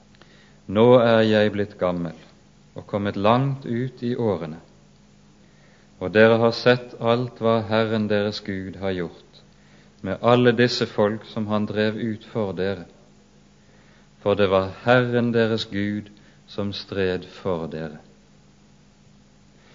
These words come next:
Nå har jeg ved loddkasting tildelt dere de folk som ennå er tilbake som arvelodd,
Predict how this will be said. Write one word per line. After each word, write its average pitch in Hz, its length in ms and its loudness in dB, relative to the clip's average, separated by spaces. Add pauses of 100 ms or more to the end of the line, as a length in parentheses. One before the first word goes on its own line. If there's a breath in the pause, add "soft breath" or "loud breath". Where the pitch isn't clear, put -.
(240 soft breath)
Nå 113 240 6
har 113 240 8
jeg 104 380 6
ved 98 180 -2
loddkasting 107 880 0
tildelt 117 640 -2
dere 123 240 -2
de 120 240 -4
folk 87 400 -4
som 104 180 -4
ennå 107 360 0
er 101 160 0
tilbake 107 580 -2
som 95 240 -10
arvelodd, 101 540 -4